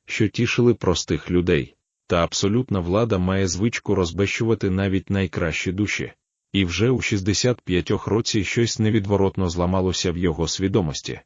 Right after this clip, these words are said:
Можливо, це була постійна параноя, усі довкола заздрять твоєму становищу. Можливо, самотність людини, яку в імперії з шістдесятьма мільйонами ніхто не смів ані заперечити,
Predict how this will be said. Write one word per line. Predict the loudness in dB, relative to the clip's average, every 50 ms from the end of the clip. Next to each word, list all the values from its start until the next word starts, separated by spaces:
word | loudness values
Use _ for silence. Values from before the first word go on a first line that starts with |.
| _ _ _ _ _ _
Можливо, | -2 0 2 2 0 0 -2 -2 -2 -2 -4 -6 -10 -14 _ _ _
це | -2 0 2 2
була | 2 4 2 2 2 2
постійна | 0 -2 -2 -2 -2 -2 0 0 0 0 0
параноя, | 0 0 0 0 0 0 0 -2 -4 -6 -8 _ _ _ -2
усі | -2 0 0 2 2 2
довкола | 4 2 2 2 2 2 4 4 4 4
заздрять | 2 2 0 0 0 2 0 0 0 0
твоєму | 0 0 2 2 2 0 0 -2 -2
становищу. | -4 -2 -2 0 0 0 0 0 -2 -4 -6 -8 -8 -10 -10 -10 _ _ _ _ _ _ _ -2
Можливо, | 0 2 2 0 0 0 0 0 0 -2 -4 -8 -12 _ _ _
самотність | -2 0 2 2 4 4 2 2 0 0 -2 -2 -2 -2 -2
людини, | -2 0 2 4 4 4 2 0 -4 -8 _ _ _ -4
яку | 0 0 0 0 0 0
в | 2 2 2
імперії | 0 2 2 2 2 2 2 2 0
з | 0
шістдесятьма | -2 -2 -2 -2 0 0 -2 -2 -2 -2 -2 0 0 0
мільйонами | 2 2 2 0 0 2 2 2 2 2 2 2 2
ніхто | 2 0 0 -2 -2 0 0 2
не | 2 0 0
смів | 0 0 2 2 2 0 0 -2
ані | -2 0 0 2 0 0
заперечити, | 0 -2 -2 -2 0 0 0 0 -2 -4 -6 -6 -6 -6